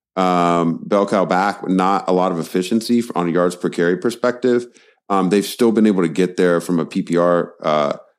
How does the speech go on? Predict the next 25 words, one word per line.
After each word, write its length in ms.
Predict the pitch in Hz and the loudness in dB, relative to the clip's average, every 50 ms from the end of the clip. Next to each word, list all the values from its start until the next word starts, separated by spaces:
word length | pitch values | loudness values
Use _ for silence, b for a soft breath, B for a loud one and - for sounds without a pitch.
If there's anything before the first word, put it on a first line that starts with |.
| _ _ _ | _ _ _
scoring, 760 | - - - - 104 101 95 90 90 87 85 85 85 85 82 - | -18 -10 -2 0 2 2 4 4 2 2 2 2 0 0 -2 0
uh, 180 | 87 85 82 78 | 0 0 0 0
perspective 560 | - - 92 87 - 92 87 85 - 90 73 | 0 -2 -4 -2 -2 -4 -2 -2 -2 -4 -2
because 300 | 78 82 - 95 90 73 | -2 0 0 0 0 0
the 100 | 85 80 | 0 -2
receptions 480 | 76 71 - 95 87 82 - 101 92 | -2 0 0 -2 -2 -2 -2 -4 -2
they're 80 | 80 87 | -2 -2
putting 280 | 87 - 98 87 85 85 | -2 0 0 0 2 2
up. 280 | 85 85 82 82 b b b b b b b | 2 0 -2 -4 b b b b b b b
And 160 | - 90 90 | -2 0 2
then 240 | 87 87 85 85 82 | 2 2 2 2 2
you 100 | 85 87 | 2 2
just 200 | 85 85 85 - | 2 0 0 0
have 160 | 95 87 76 | -2 -2 -2
one 360 | 80 - 95 87 90 87 85 80 | -2 -4 -2 0 0 0 0 0
rogue 320 | 80 82 80 78 76 73 | 0 0 0 0 -2 -4
game 280 | 73 82 80 80 80 78 | -2 -2 0 0 0 0
in 60 | 78 | 0
the 60 | 76 | 0
last 280 | 76 76 78 76 - - | 0 -2 -2 -4 -4 -4
five 520 | - 82 76 76 78 76 76 76 - - | -2 0 0 0 0 0 -2 -4 -6 -6
from 180 | - - 82 78 | -4 -2 0 0
Elijah 360 | 73 73 76 76 78 78 78 | 0 0 0 0 -2 -2 -2
Mitchell 440 | 73 76 78 76 - 82 76 73 73 | -2 -2 -2 -2 -2 0 0 0 0
where, 260 | 73 73 71 73 | 0 0 0 0